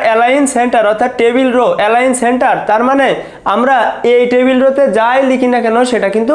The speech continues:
মাঝখানে থাকবে, অর্থাৎ সেলের মাঝখানে থাকবে। তাহলে দেখো, টিআর অ্যালাইন সেন্টার। এখন আমাদের কাজ হচ্ছে রিভারের কাজ আর হচ্ছে পদ্মার কাজ। তো রিভার দেখো, এখানে এক,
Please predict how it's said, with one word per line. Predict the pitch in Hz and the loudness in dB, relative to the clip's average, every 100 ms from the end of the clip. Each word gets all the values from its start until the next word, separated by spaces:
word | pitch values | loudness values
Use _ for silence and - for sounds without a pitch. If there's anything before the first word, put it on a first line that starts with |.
| 277 | 0
মাঝখানে | 226 - 196 180 170 | 0 -2 -2 -2 -2
থাকবে, | 147 127 107 - - 175 | -2 -2 -4 -8 -6 -4
অর্থাৎ | 180 233 - | -2 -2 -2
সেলের | 190 202 254 311 - - | -2 0 0 -2 -4 -6
মাঝখানে | 180 180 180 165 151 | -4 -2 -2 -2 -4
থাকবে। | 127 113 - - - 175 | -2 -4 -6 -12 -8 -2
তাহলে | 196 240 226 | 0 0 0
দেখো, | 233 240 302 302 - - - | 0 0 0 -2 -8 -8 -2
টিআর | 226 233 262 - | 0 0 0 0
অ্যালাইন | 220 226 269 262 254 | 0 0 0 0 0
সেন্টার। | 247 247 165 123 - | -2 0 -2 -2 -4
এখন | 220 269 254 | 0 0 2
আমাদের | 233 226 226 196 | 0 0 0 0
কাজ | 190 196 | 0 -2
হচ্ছে | 202 240 196 | -2 0 0
রিভারের | 196 214 240 254 277 | 2 2 0 0 0
কাজ | 294 196 | 0 0
আর | 196 196 | 0 -2
হচ্ছে | 196 269 330 - - - | -2 0 0 -4 -10 -6
পদ্মার | 247 247 208 208 175 | -2 0 0 -2 -2
কাজ। | 127 120 - - | -2 -4 -10 -6
তো | 214 214 | -2 0
রিভার | 233 254 269 226 | 2 2 0 0
দেখো, | 254 277 254 | 0 2 2
এখানে | 220 233 269 196 - - 190 190 202 | 0 0 0 -2 -6 -4 0 0 0
এক, | 247 | 0